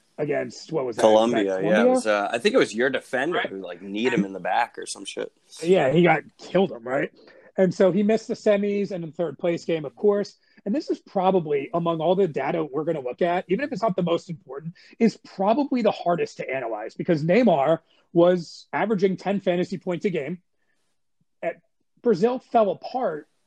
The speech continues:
Speaker 1: in the semis and final, of course, famously. But is that because of, you know, a lot of people say it's because they couldn't deal with Neymar's injury, that they couldn't, like, you know, mentally cope with it.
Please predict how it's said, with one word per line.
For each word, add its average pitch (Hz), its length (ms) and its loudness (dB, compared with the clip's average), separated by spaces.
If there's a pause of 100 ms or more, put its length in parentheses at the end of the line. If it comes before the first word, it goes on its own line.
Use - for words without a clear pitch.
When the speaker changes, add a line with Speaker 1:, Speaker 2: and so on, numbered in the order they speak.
Speaker 1:
in 190 120 -6
the 180 40 -4
semis 180 360 -4
and 156 140 -14
final, 147 540 -8 (200)
of 151 120 -8
course, 156 320 -4
famously. 165 640 -2
But 170 120 -2
is 151 120 -6
that 180 240 -2
because 180 380 -2
of, 175 140 -4 (120)
you 175 100 -6
know, 156 100 -2
a - 20 0
lot 180 160 2
of - 60 -6
people 175 200 -2
say 170 360 0 (220)
it's 165 140 -10
because 170 260 0
they 160 100 -2
couldn't - 360 0
deal 175 280 4
with 160 160 0
Neymar's 156 460 -2
injury, 170 600 0 (280)
that 160 120 0
they 147 100 -2
couldn't, 175 320 -2
like, 147 180 -6 (340)
you 175 100 -8
know, 123 60 -4
mentally 160 460 -2
cope 202 300 2
with 196 180 2
it. 185 260 4